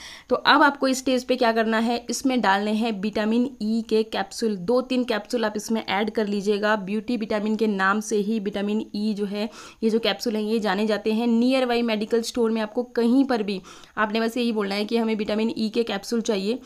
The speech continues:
तो वो आपको पकड़ा देंगे। अ, पचास रुपये में, I think, पता नहीं, दस पन्द्रह इस तरह से कैप्सूल मिल जाते हैं, आप पता कर लेना,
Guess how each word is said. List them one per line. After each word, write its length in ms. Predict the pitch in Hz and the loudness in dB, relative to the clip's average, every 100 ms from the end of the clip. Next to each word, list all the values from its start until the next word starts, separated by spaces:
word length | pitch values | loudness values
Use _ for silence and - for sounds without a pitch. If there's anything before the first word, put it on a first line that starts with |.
| - - - | -16 -12 -4
तो 80 | 240 | 2
वो 140 | 240 | 4
आपको 260 | 220 - 233 | 4 4 2
पकड़ा 360 | 214 196 190 | 2 2 2
देंगे। 380 | 202 208 214 269 - - _ _ _ _ _ _ - | 2 2 2 0 -2 -20 _ _ _ _ _ _ -8
अ, 100 | 190 | -6
पचास 400 | - 226 214 233 | -2 2 4 4
रुपये 220 | 240 233 | 0 0
में, 320 | 226 226 240 - | 2 2 0 2
I 180 | 202 | 0
think, 280 | 214 254 233 | 2 0 0
पता 140 | 226 226 | 0 0
नहीं, 120 | 233 | 0
दस 240 | 220 226 | 0 0
पन्द्रह 420 | - 220 214 214 214 | 0 0 2 2 -2
इस 140 | 214 | -4
तरह 140 | 233 220 | -2 -2
से 120 | 226 | -2
कैप्सूल 320 | 214 214 240 | -6 -2 0
मिल 180 | 240 240 | 2 4
जाते 280 | 233 190 202 | 4 2 0
हैं, 220 | 214 240 - - | -2 -4 -6 -8
आप 120 | 202 | -4
पता 160 | 208 220 | -2 0
कर 140 | 226 | 0
लेना, 300 | 202 190 214 | -2 -2 -6